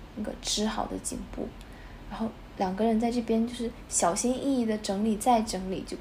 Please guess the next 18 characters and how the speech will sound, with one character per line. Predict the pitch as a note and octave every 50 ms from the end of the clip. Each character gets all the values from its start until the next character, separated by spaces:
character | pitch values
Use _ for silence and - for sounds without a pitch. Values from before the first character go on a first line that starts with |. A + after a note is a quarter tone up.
| - -
可 | C4
以 | A#3+
看 | A#3 - C4 C4
到 | B3+ A3+ A3+ A3+ A3+
珍 | - A#3 G#3+ G#3+ A3
惜 | G#3+ - - A3 G#3
的 | G3+ F3+
程 | - - - - G3+ G#3 G#3 -
度。 | A3 G#3 - - - - - - - - - - -
然 | - A3+ A3+
后 | B3
后 | C4+ - - D#4 C#4
面 | C4+ C#4 C#4 C4 A#3 G#3+ -
有 | G#3+ G#3
一 | G3
个 | G#3+ A3 A3
女 | G#3 G#3 G#3 G3
性 | - - - A#3 G#3+ -